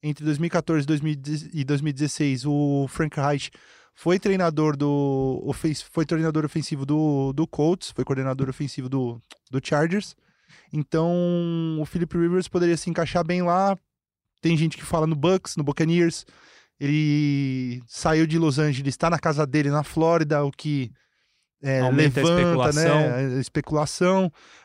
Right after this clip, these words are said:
Speaker 1: Mas tem Bears, ele cairia bem, no Panthers,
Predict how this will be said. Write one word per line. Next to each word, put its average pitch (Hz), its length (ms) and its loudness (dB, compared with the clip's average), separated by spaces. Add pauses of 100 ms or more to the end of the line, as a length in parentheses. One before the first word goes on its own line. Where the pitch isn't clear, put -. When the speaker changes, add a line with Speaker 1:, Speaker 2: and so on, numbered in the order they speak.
Speaker 1:
Mas 143 240 -2
tem 143 760 0
Bears, 165 440 2
ele 156 140 0
cairia 143 380 0
bem, 175 400 0
no 143 140 0
Panthers, 170 960 -2